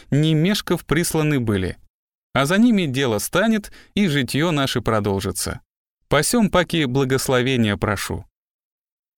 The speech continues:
Царевич Алексей родился через год с небольшим после свадьбы,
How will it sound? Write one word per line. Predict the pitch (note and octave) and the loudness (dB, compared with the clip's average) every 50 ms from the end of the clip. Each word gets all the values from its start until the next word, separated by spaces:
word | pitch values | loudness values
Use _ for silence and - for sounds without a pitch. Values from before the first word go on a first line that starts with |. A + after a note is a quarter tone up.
| _ _ _ _ _ _ _ _ _ _ _ _ _ _ _ - | _ _ _ _ _ _ _ _ _ _ _ _ _ _ _ 0
Царевич | - C3+ B2+ C3 B2+ A#2+ A#2 G#2+ - - | 2 2 2 2 2 0 0 -2 -2 0
Алексей | A#2+ A#2 A2 G#2+ G2+ - - F3+ F#3 D#3 A#2 - - | 0 0 0 0 -2 -2 0 0 0 0 0 -2 -2
родился | - B2 C#3 C#3+ E3+ F3+ - - A3+ G#3 | 0 0 0 2 0 0 0 0 -2 -2
через | - - D#3+ D3+ C#3 B2 | -2 -2 -2 0 -2 -2
год | B2 D3 F3 E3 | 0 -2 -2 -2
с | - - | -2 -2
небольшим | D3 C3+ B2+ - - - - - D#3+ C#3+ | -2 0 0 0 -2 -2 -2 -2 -4 -2
после | - C#3+ C#3+ - - D3 | -2 -4 -4 -2 -4 -4
свадьбы, | C3+ - - A2 G#2 F#2 G2+ G#2+ F#2 F#2 - | -4 -2 -2 -2 -2 -2 -2 -4 -6 -6 -8